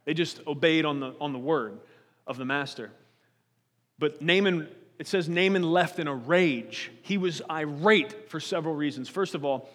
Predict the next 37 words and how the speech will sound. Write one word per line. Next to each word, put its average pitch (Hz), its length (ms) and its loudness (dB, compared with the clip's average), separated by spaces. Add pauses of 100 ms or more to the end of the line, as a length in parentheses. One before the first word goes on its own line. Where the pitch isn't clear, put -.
(140)
it, 160 180 -14
it, 165 200 -10
it 156 140 -2
gives, 165 220 2
the 160 80 -4
narrator 180 340 2
gives 156 260 -2
you 160 100 0
a 135 60 -2
picture 175 360 -6
into 147 120 -6
Naaman's 143 360 -6
mind 143 200 -4
of 135 60 -8
what's 139 120 -10
going 143 140 -8
on. 139 100 -6
He's 135 100 -8
like, 135 120 -8
first 240 260 -2
of 139 120 -4
all, 120 300 -8 (800)
he's 202 200 2
upset 190 400 2
that 151 100 -10
this 156 140 -8
guy 147 140 -2
sent 139 200 -8
a 131 40 -8
servant 151 380 -4
to 139 80 -10
talk 127 260 -8
to 131 60 -14
him 131 180 -10
instead 123 300 -6
of 113 60 -6
him. 117 320 -8